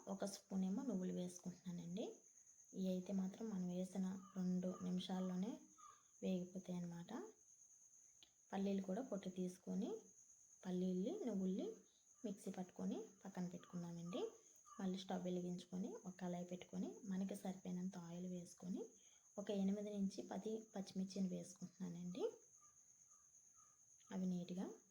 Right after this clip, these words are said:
గరిటెతో కలుపుకొని ఆయిల్లోని కొంచెం మగ్గించుకున్నాక ఒక ప్లేట్లోకి తీసుకొని పక్కన పెట్టుకుందామండి. ఇక చూడండి,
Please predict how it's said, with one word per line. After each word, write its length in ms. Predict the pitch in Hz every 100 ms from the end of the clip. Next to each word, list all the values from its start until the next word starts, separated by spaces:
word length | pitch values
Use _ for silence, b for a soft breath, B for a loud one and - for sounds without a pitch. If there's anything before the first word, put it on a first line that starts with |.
| - 190
గరిటెతో 340 | 180 180 -
కలుపుకొని 600 | 185 170 170 - 175 190 453 - - - - -
ఆయిల్లోని 560 | 185 180 170 175 180 381 - - - - - - - -
కొంచెం 460 | 185 180 180 262 427 - -
మగ్గించుకున్నాక 840 | 185 175 185 180 - 180 175 185 339 440 - - -
ఒక 180 | 196 190 -
ప్లేట్లోకి 520 | 185 180 180 180 -
తీసుకొని 400 | 180 175 196 254
పక్కన 220 | 202 185 175
పెట్టుకుందామండి. 680 | 180 - 180 170 170 170 202 427 - - - - - - - - - - - - - - - - - - - - - - - - - - - - - - - - - - -
ఇక 60 | 208 196
చూడండి, 500 | 202 190 185 190